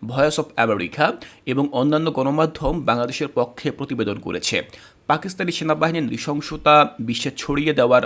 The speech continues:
ক্ষেত্রে তারা গুরুত্বপূর্ণ ভূমিকা পালন করেছে। সবশেষে আমি আলোচনা করেছি চলচ্চিত্র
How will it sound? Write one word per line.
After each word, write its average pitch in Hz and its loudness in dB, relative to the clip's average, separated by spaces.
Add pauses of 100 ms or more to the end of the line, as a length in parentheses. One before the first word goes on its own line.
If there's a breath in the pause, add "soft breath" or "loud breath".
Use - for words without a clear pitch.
(160)
ক্ষেত্রে - -4 (260)
তারা 131 10
গুরুত্বপূর্ণ 147 0
ভূমিকা 123 -4
পালন 101 2
করেছে। - -6 (380)
সবশেষে 208 -2 (120)
আমি 127 2
আলোচনা 135 0
করেছি 151 -6
চলচ্চিত্র 131 0